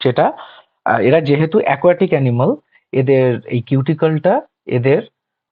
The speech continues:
আহ, যে আমরা বলে থাকি অসমোসিস, সেই অসমোসিসকে, osmosis and diffusion both actually,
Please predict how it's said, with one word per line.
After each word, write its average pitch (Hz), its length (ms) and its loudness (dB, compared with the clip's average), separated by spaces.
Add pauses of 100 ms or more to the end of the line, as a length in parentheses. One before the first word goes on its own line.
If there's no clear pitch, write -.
(160)
আহ, 107 560 2
যে 110 440 -2
আমরা 117 240 -2
বলে 120 180 0
থাকি 135 180 -2
অসমোসিস, 147 680 0
সেই - 400 -6
অসমোসিসকে, 143 800 -2 (800)
osmosis 151 420 2
and 214 160 2
diffusion 147 500 0
both 120 200 0
actually, 117 520 -4